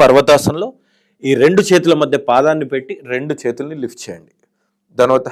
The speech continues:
హ్యాండ్స్ డౌన్, సేమ్ లెగ్ అప్, సేమ్ లెగ్ ఫార్వర్డ్, హ్యాండ్స్ అప్, హ్యాండ్స్ డౌన్, సేమ్ లెగ్ అప్, లెగ్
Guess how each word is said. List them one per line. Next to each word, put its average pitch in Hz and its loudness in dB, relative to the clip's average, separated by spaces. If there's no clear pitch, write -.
హ్యాండ్స్ 131 -2
డౌన్, 190 -4
సేమ్ 180 0
లెగ్ - 0
అప్, - -18
సేమ్ 160 2
లెగ్ 170 0
ఫార్వర్డ్, 165 0
హ్యాండ్స్ 113 -6
అప్, - -20
హ్యాండ్స్ 160 2
డౌన్, 208 2
సేమ్ 160 4
లెగ్ 110 2
అప్, - -20
లెగ్ 139 -2